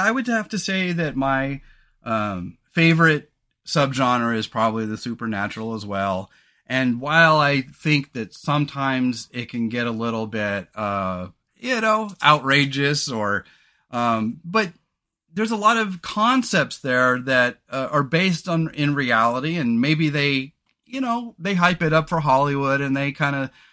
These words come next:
uh, turn, crank the knob to eleven and rip the knob off. Uh, so it can go a little far sometimes, but I like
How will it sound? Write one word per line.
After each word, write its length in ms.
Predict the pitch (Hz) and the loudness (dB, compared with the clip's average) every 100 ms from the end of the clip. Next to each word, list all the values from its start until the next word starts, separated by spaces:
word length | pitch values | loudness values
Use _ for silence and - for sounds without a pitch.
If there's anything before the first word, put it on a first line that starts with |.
| _ _ _ 139 | _ _ _ -8
uh, 320 | 131 117 113 113 | -6 -4 -6 -4
turn, 300 | - 156 - | 0 0 0
crank 360 | - 160 156 - | 2 2 2 -2
the 100 | 143 | 2
knob 580 | 135 135 135 135 123 | 4 6 6 4 0
to 180 | - 120 | -6 -4
eleven 480 | 113 127 139 131 120 | 2 4 4 4 2
and 160 | 113 107 | 2 2
rip 180 | 147 | 0
the 80 | - | 2
knob 340 | 117 139 147 113 | 4 6 6 6
off. 400 | 98 92 95 - _ _ _ _ | 2 2 -2 -10 _ _ _ _
Uh, 240 | 117 110 | -2 0
so 140 | 110 143 | 0 -2
it 60 | 147 | -2
can 100 | 143 | 2
go 160 | 156 | 2
a 20 | |
little 240 | 147 131 117 | 2 0 -4
far 360 | - 226 240 | -2 2 4
sometimes, 600 | 180 131 120 127 120 117 | 4 0 0 0 0 0
but 220 | 113 139 143 | 0 0 2
I 120 | 147 | 2
like 500 | 139 151 156 160 | 0 2 2 0